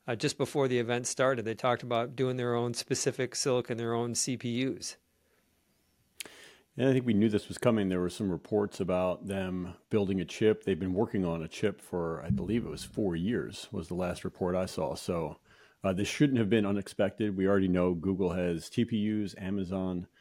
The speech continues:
Speaker 2: has Inferentium and Trainium chips. Uh, so it should be expected. And I think one thing that I've been saying, uh, a lot as it relates to A I superpowers,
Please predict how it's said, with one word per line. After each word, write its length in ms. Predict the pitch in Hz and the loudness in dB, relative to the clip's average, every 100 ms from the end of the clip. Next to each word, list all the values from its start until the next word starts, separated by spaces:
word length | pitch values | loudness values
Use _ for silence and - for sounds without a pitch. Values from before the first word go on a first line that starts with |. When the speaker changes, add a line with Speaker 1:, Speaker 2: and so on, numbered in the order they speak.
| _ _ _ | _ _ _
Speaker 2:
has 460 | 90 87 82 76 | -2 0 0 -4
Inferentium 800 | 104 92 - 90 90 - 92 87 | -4 -4 0 0 0 -2 0 0
and 100 | 80 | -2
Trainium 480 | - 98 95 95 90 | -2 0 2 2 0
chips. 400 | - 104 - - - | 0 -2 -2 -8 -6
Uh, 360 | 87 85 80 | -4 -2 -4
so 440 | - 95 85 82 - - - _ _ _ - | -6 -2 -2 -2 -6 -20 -20 _ _ _ -4
it 100 | 117 | 4
should 160 | 165 131 | 6 6
be 100 | 104 | 4
expected. 440 | - 117 98 95 | 4 2 2 2
And 100 | 95 | 2
I 60 | 101 | 2
think 340 | 156 151 - - - | 0 0 -4 -16 0
one 180 | 135 | 2
thing 200 | 160 139 | 4 4
that 120 | 104 82 | 6 4
I've 200 | 110 104 | 2 2
been 120 | 92 | -2
saying, 680 | - 110 101 95 90 87 - _ | 0 2 2 2 0 -4 -10 _
uh, 200 | 92 85 - | -8 -6 -6
a 60 | 82 | -4
lot 380 | 101 127 101 - _ | 0 0 -2 -8 _
as 140 | 95 85 | -8 -6
it 80 | |
relates 480 | 90 80 92 117 - | -6 -2 2 2 0
to 500 | - 104 92 87 82 - _ _ _ | -6 -2 0 0 -2 -8 _ _ _
A 160 | 113 113 | 6 6
I 140 | 107 | 6
superpowers, 880 | 101 104 98 - 95 90 92 110 | 2 -2 -4 2 2 4 0 -4